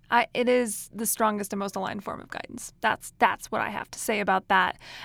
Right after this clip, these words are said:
And honestly, it's why it's something I've come back home to a lot over the last year and why it's shaping the way that my business looks like, like what, shaping the way my business now looks. That's what I meant to say.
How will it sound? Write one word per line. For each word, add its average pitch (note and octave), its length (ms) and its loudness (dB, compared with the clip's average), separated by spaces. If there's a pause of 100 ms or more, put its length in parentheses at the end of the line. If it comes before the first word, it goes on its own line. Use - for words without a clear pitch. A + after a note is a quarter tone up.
And B3 100 6
honestly, C#4 460 6
it's A#3+ 180 0
why A3+ 580 6 (540)
it's B3 200 4
something A#3+ 360 4
I've A3 240 2
come A3 200 -2
back F3+ 220 -4
home A#3 260 0
to C#4+ 440 0 (280)
a A3+ 80 6
lot G#3 560 6
over A#3 180 2
the A#3+ 100 2
last A#3+ 380 4
year B3 300 2
and G3+ 180 -2
why G#3 200 4
it's A3 300 -2
shaping G#3+ 600 -2
the G#3 80 -2
way G3+ 220 0
that G3+ 120 -2
my G3 140 -2
business F#3+ 460 -4
looks G3 240 -6 (320)
like, F#3 240 0 (280)
like A#3 200 2
what, A#3 280 8 (440)
shaping F4 480 0
the F4 80 2
way B3+ 160 4
my A#3 160 2
business G#3 420 -4 (240)
now G3 380 0 (260)
looks. - 360 -2
That's F3 200 -2
what F#3 100 -2
I F3+ 40 -2
meant F#3 220 -2
to G#3 100 -10
say. - 300 -4